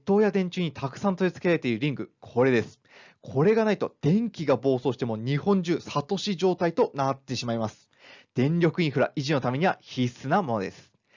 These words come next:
そしてシェアの方を見ていきますと、日本九割、世界シェア一位ということで、ある意味電力インフラは日本会社の手の中にあると言えます。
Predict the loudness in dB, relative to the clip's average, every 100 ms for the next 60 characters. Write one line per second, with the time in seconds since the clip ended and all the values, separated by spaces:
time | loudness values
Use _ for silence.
0 | -20 -20 -6 -2 0 -2 _ _ -10 0
1 | 2 2 2 0 0 -4 -4 -2 -4 0
2 | 0 -2 _ -4 -2 0 -2 -4 -6 2
3 | 2 2 -6 -4 -4 0 0 0 2 0
4 | -2 -8 -2 -2 0 0 2 0 -2 -20
5 | -18 -4 0 0 -2 -6 0 0 2 -2
6 | 0 -2 0 2 2 0 -2 -4 -2 -2
7 | -2 0 0 0 -4 0 0 0 0 -2
8 | 2 0 0 -6 -12 -20